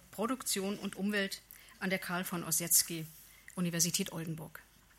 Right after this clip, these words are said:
Von seinen zahlreichen Publikationen will ich nur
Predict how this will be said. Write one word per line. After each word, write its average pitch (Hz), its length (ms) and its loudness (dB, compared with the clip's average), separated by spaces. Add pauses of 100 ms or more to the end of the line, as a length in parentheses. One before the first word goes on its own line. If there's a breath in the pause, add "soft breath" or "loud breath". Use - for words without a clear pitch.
(840 loud breath)
Von 226 180 8
seinen 208 420 8
zahlreichen 247 600 8
Publikationen 202 880 4
will 214 100 4
ich 202 140 4
nur 226 360 8